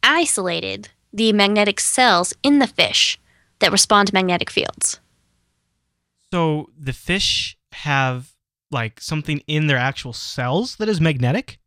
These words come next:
Speaker 1: Yes, that can tell, like a compass, they can tell which way is north.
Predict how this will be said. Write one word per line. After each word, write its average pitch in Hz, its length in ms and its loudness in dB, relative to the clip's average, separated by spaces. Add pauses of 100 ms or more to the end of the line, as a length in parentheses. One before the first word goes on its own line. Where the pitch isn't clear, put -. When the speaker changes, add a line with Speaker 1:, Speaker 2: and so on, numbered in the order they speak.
(600)
Speaker 1:
Yes, 196 500 4
that 214 160 2
can 202 180 2
tell, 202 720 2
like 226 160 2
a 240 60 2
compass, 240 440 0
they 196 100 0
can 196 160 -2
tell 190 360 2 (600)
which 220 280 4
way 202 220 8
is 190 120 0
north. 190 460 0